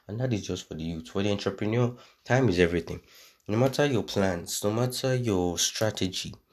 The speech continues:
well, especially when you plan and when you strategize, it is not for that moment.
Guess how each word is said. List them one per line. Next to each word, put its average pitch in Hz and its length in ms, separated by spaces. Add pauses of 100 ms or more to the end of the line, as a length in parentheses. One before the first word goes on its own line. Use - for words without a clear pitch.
(680)
well, 104 200
especially 165 440
when 139 160
you 95 100
plan 104 340
and 92 120
when 101 100
you 95 60
strategize, 98 640
it 98 140
is 101 160
not 117 140
for - 160
that 90 180
moment. 85 560